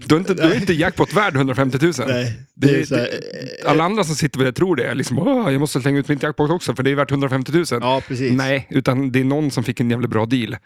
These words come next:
Speaker 2: Men det var, vad hette det där programmet där de hade med Indiana Jones? Eh, The
Speaker 1: Eh.
Speaker 2: Bytte Bytt, eller?
Speaker 1: Mm, ja.
Speaker 2: Någonting sånt. Men där var det ju lite så. Där kommer jag inte ihåg, de värderade i programmet till, eh,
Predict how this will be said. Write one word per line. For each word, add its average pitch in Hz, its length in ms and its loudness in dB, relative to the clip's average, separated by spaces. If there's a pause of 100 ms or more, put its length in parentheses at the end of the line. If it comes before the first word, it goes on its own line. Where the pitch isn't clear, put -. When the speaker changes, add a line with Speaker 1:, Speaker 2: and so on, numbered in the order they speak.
(100)
Speaker 2:
Men 139 240 2
det 139 60 -4
var, 143 200 0
vad 139 140 -2
hette 147 180 -6
det 139 60 -2
där 117 80 0
programmet 123 480 -2
där 101 60 -4
de 95 100 -6
hade 98 160 -8
med 101 100 -6
Indiana 101 280 -4
Jones? 92 540 -8
Eh, 101 300 -12 (1040)
The 113 60 -4
Speaker 1:
Eh. 104 60 -4 (160)
Speaker 2:
Bytte - 160 -6
Bytt, - 360 -8
eller? 139 260 -8
Speaker 1:
Mm, 117 640 0
ja. 123 160 -2 (680)
Speaker 2:
Någonting 123 300 -4
sånt. 123 200 -2
Men 147 100 2
där 175 160 0
var 135 120 2
det 120 40 0
ju 113 80 -2
lite 110 220 -6
så. 117 160 -2
Där 127 100 0
kommer 131 120 -6
jag 123 40 -2
inte 127 100 0
ihåg, 123 120 0
de 117 160 -2
värderade 113 480 -2
i 104 100 -4
programmet 127 480 -2
till, 101 300 -6
eh, 85 60 -8